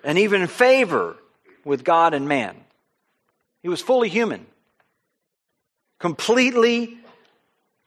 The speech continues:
divine in nature and the complete nature of humanity. That's who he is.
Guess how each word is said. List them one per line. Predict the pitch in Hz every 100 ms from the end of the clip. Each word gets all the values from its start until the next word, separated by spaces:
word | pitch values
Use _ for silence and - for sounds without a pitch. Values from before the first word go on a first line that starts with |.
| _ _ _ _
divine | 139 156 170 185 214 226 240 233 190 - _ -
in | 160 160
nature | 170 196 190 214 214 214 - _ _ _ _ _ _ _ _ _ _ _ _ -
and | 143
the | 135
complete | 143 127 185 190
nature | 165 165 160 151 139
of | 135 123
humanity. | - 123 120 113 98 104
That's | 127 147 -
who | 156 139 135
he | - 123 113 110 _
is. | 113 98 - - -